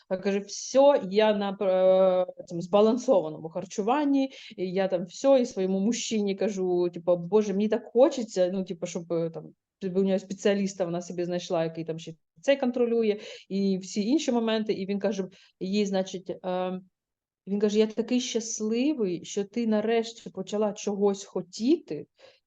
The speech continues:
ти мене стимулюєш розвивати, ну, типу, більше заробляти".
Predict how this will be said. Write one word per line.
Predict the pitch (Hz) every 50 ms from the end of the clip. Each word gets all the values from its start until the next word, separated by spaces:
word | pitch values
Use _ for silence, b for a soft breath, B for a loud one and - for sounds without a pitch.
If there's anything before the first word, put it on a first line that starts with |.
| _ _
ти | _ 220
мене | 214 214 214 220 233 247 269
стимулюєш | 254 - - 233 214 208 208 208 208 214 240 294 320 302 247 - -
розвивати, | 208 185 - 208 196 196 190 185 196 226 254 226 214
ну, | 202
типу, | 196 - - 175
більше | 170 170 214 240 262 262 - 247 240
заробляти". | 208 220 214 220 214 208 196 208 214 208 185 151 135 - - -